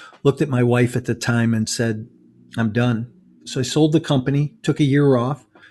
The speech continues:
thought through what I wanted to do. Along the way, we did a couple of fix and flips on, on a couple of two flats in Chicago. And during that time, I met a real estate agent who was very successful. And I went to him and said, "Hey, you know, I'd like to get into real estate."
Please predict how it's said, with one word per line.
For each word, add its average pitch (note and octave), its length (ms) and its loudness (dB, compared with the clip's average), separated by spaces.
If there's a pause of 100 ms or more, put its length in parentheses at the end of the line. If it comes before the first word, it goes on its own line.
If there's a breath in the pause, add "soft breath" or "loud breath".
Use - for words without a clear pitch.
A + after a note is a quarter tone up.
(180 loud breath)
thought C#3 340 -2
through C#3 200 2
what C3 160 4
I B2+ 80 2
wanted B2 380 2
to A#2 100 -2
do. A#2 320 0
Along A#2+ 340 0
the B2 80 4
way, B2 240 2
we B2 160 0
did A#2+ 140 0
a A#2 60 -4
couple C3 360 -4
of A2+ 80 -6
fix C#3+ 300 -2
and A2+ 100 -2
flips A#2+ 560 -8
on, A2+ 460 -4
on A#2 140 -8
a A2+ 60 -10
couple B2+ 300 -4
of A2+ 120 -2
two D3+ 180 2
flats A2+ 440 -4
in A2+ 140 -2
Chicago. A2 720 -6 (420 loud breath)
And A#2+ 460 0
during C#3+ 240 4
that B2+ 200 4
time, B2 240 2
I A#2 60 2
met A#2+ 200 2
a A#2 40 2
real B2+ 240 4
estate A#2 340 -2
agent A2 440 -4
who B2+ 100 -2
was A#2 160 -4
very A#2 280 -2
successful. A2 720 -10 (240)
And A#2 100 -4
I A#2 40 -2
went C#3 240 0
to C3+ 80 2
him A#2 220 2
and A2 140 -2
said, A#2 180 -4
"Hey, C3+ 180 2
you A#2+ 140 0
know, A#2+ 80 0
I'd A#2+ 140 -2
like A#2+ 160 0
to C#3 80 -4
get A2+ 160 -2
into A2+ 220 0
real C3 240 -2
estate." - 380 -14